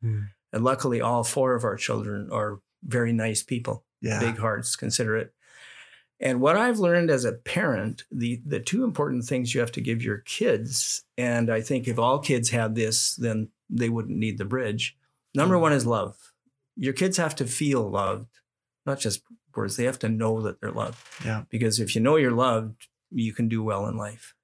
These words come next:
Speaker 2: You have the confidence to do well. I think the other, the second thing you have to do for your kids is make them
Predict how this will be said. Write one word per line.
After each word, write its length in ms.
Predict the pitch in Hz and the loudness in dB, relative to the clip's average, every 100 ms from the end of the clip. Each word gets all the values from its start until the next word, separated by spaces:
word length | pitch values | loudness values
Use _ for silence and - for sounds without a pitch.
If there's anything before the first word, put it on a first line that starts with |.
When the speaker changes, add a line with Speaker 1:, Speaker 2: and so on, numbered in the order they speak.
| - | -6
Speaker 2:
You 100 | 107 | -2
have 100 | 110 | 0
the 80 | 117 | -2
confidence 640 | 117 113 120 131 117 113 | 0 -2 -2 -4 -4 -4
to 120 | - | -6
do 180 | 113 107 | -4 -2
well. 260 | 98 101 - - - - - _ - | -2 -4 -8 -20 -20 -20 -20 _ -4
I 100 | 127 | 0
think 220 | 143 151 | 0 0
the 160 | 135 131 | 0 2
other, 200 | 147 165 | 2 0
the 180 | 135 123 | -2 0
second 440 | - 151 151 156 | 2 2 2 -2
thing 160 | 143 135 | 0 0
you 140 | 123 | 2
have 240 | 120 120 117 | 0 0 -2
to 100 | 117 | -2
do 180 | 113 117 | -2 -2
for 120 | 120 | -2
your 160 | 113 | -2
kids 440 | 107 120 113 113 - | -4 -4 -2 -2 -2
is 280 | 120 110 117 | 0 0 0
make 500 | 110 123 127 127 - | 2 0 -2 -8 -4
them 520 | 117 117 110 110 | 0 0 -2 -4